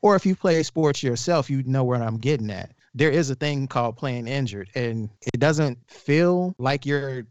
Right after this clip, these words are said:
making catastrophic decisions when you're younger 'cause you feel like you bounce back. But with all the compound injuries, when, I mean, injuries, once you retire, it, it takes a toll. So someone that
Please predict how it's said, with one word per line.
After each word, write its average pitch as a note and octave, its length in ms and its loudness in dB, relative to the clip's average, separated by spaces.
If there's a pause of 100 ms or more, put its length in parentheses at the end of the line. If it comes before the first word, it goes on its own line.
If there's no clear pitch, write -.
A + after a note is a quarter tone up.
making C#3 320 -6
catastrophic C#3 760 -4
decisions C3 800 -6
when B2 140 -2
you're A#2+ 140 -4
younger D3 420 2
'cause B2+ 220 -2
you B2 80 -6
feel C#3 120 -2
like B2 200 0
you A#2+ 80 -2
bounce B2 320 0
back. C3 400 -4 (120)
But B2+ 280 -2 (100)
with B2+ 160 -4
all C3+ 160 4
the B2 80 -2
compound C3 580 -2
injuries, C3 460 -4
when, B2+ 200 -4 (140)
I D3+ 60 -2
mean, C3 160 -2
injuries, C3 600 -2
once C3+ 360 2
you B2 400 2 (220)
retire, A#2 840 0 (200)
it, B2+ 180 -2
it C3 160 -2
takes C3+ 300 0
a A2+ 40 -2
toll. A#2+ 420 -2
So A2+ 260 0
someone C#3 380 2
that B2 280 0